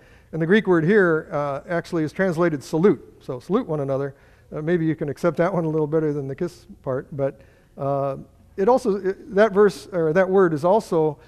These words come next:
uh, kind of inclusive in terms of embrace, which we do here. Uh,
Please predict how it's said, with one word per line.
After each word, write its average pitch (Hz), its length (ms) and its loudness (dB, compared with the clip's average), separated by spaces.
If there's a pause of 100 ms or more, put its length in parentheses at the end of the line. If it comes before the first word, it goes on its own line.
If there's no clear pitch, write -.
(200)
uh, 147 320 -4 (140)
kind 208 160 0
of 170 80 0
inclusive 160 480 -2
in 139 60 -8
terms 165 260 -4
of 131 100 -4
embrace, 156 720 0 (400)
which - 180 -12
we 151 120 -2
do 131 260 -6 (240)
here. 135 300 -8 (680)
Uh, 143 220 -14